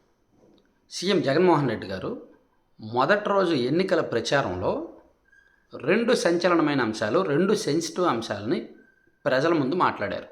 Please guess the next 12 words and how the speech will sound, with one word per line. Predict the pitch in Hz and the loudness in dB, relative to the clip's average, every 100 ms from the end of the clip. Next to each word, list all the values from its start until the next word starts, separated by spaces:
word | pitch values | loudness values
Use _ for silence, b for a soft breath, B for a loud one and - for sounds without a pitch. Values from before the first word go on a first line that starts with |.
| - _ _ _ b b b - | -20 _ _ _ b b b -14
ఒకటి | - 143 226 233 - - _ _ _ _ _ _ _ - | -10 -4 -2 -2 -10 -20 _ _ _ _ _ _ _ -8
వివేకానంద | 143 190 185 165 135 | 2 4 4 2 0
రెడ్డి | 113 98 | -4 -4
గారి | 101 95 | -4 -4
గురించి, | 92 95 92 - _ _ _ _ _ _ _ | -4 -12 -14 -18 _ _ _ _ _ _ _
వివేకానంద | 120 165 180 160 147 | -4 -2 0 0 0
రెడ్డి | 123 113 | -2 -4
గారి | 110 107 | -4 -4
మరణము, | 104 110 151 156 180 - | -2 0 2 2 0 2
ఆ | 127 | 2
కేసు | 143 120 117 | 2 -2 -2
గురించి. | 104 92 90 - | -6 -10 -12 -18